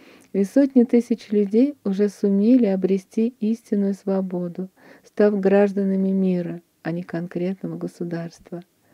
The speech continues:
И сделано это на основе естественного права, которым обладает каждый человек, родившийся на вашей планете. Но добиться такого права смогли лишь очень чистые древние души,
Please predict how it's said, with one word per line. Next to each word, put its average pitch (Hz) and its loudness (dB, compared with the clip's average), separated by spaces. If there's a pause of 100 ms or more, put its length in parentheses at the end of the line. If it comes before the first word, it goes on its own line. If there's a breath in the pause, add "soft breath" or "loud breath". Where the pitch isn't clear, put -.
(680 soft breath)
И 214 2
сделано 208 6
это 175 -2
на 180 0
основе 220 0
естественного 196 -2
права, 175 -4 (160)
которым 208 2
обладает 208 4
каждый 226 0
человек, 180 -2
родившийся 180 -4
на 165 -8
вашей 180 -8
планете. 185 -6 (1160 loud breath)
Но 208 4
добиться 220 6
такого 190 -2
права 170 -8 (220)
смогли 220 0
лишь 226 0
очень 220 -2
чистые 226 -2
древние 208 -2
души, 185 -6